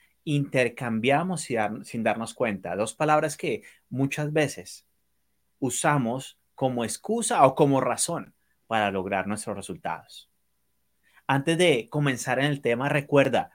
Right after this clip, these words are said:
suscríbete, dale like y comparte. Muchas personas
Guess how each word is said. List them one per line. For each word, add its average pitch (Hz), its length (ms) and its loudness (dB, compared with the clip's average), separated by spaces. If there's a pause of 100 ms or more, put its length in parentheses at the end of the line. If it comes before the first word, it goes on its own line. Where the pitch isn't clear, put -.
(160)
suscríbete, 165 1000 0
dale 127 340 -2
like 147 520 -2
y 135 120 -4
comparte. 117 840 -6 (680)
Muchas 160 320 0
personas 160 580 -4